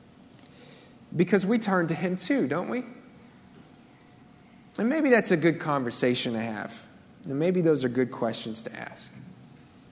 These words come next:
But this passage, guys, this passage paints a portrait of the replacement king.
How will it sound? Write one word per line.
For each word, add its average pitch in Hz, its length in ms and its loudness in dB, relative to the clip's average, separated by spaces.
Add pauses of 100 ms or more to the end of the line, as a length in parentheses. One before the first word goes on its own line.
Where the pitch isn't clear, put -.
(1200)
But 240 140 -2
this 269 220 2
passage, 196 640 2
guys, 113 420 2 (920)
this 254 340 4
passage 185 720 2
paints 190 420 4
a 160 60 6
portrait - 800 -2 (720)
of 151 180 -2
the 170 80 4
replacement 185 800 0
king. - 340 -14